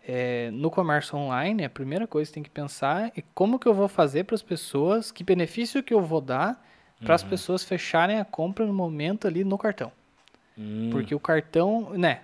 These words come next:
Speaker 1: passou o cartão,
Speaker 2: Já
Speaker 1: tá
Speaker 2: foi.
Speaker 1: feita a compra,
Speaker 2: É,
Speaker 1: né?
Speaker 2: o que eu percebo bastante é, muitas vezes o próprio parcelamento sem juros, ou alguns com juros, né, mas às vezes
Speaker 1: Uhum.
Speaker 2: faz doze vezes.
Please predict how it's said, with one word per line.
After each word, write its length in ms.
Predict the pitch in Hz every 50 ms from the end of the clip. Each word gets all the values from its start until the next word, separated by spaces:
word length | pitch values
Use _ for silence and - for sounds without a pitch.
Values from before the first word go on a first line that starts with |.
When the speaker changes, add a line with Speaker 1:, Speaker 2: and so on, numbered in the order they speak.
| - _ -
Speaker 1:
passou 320 | - 123 - - - 131 120
o 20 |
cartão, 580 | - 170 180 180 - 143 131 127 151 190 233 269 - - _ -
Speaker 2:
Já 100 | - 127 120
Speaker 1:
tá 60 | 120
Speaker 2:
foi. 120 | 147 123
Speaker 1:
feita 280 | 110 131 120 117 - 160
a 20 |
compra, 380 | - - 262 233 151 - 135 131
Speaker 2:
É, 60 | 123 117
Speaker 1:
né? 80 | 120 -
Speaker 2:
o 100 | 143 127
que 100 | - -
eu 40 | 165
percebo 400 | - 214 185 - - - 160 160
bastante 600 | 143 139 - - - - 139 160 156 - 131 104 - - _ _ _ _ _ _ _ _ _ -
é, 320 | 131 120 117 117 117 120 - - _ _ _
muitas 380 | - 147 165 175 170 165 147 127
vezes 260 | 123 135 139 131 127
o 60 | 131
próprio 300 | 123 - 135 135 - -
parcelamento 520 | - 131 - - 131 127 117 113 117 113 -
sem 200 | - 131 127 113
juros, 340 | 107 127 170 254 175 117 120
ou 100 | 113 113
alguns 320 | 113 107 110 120 120 -
com 220 | - - 113 110 104
juros, 320 | 95 117 147 196 220 131
né, 120 | 117 120 123
mas 160 | 117 110 104
às 100 | 98 95
vezes 320 | 107 113 117 120 - -
Speaker 1:
Uhum. 80 | 120 113
Speaker 2:
faz 180 | 104 107 -
doze 240 | - 110 110 110 110
vezes. 360 | 107 113 127 147 170 - -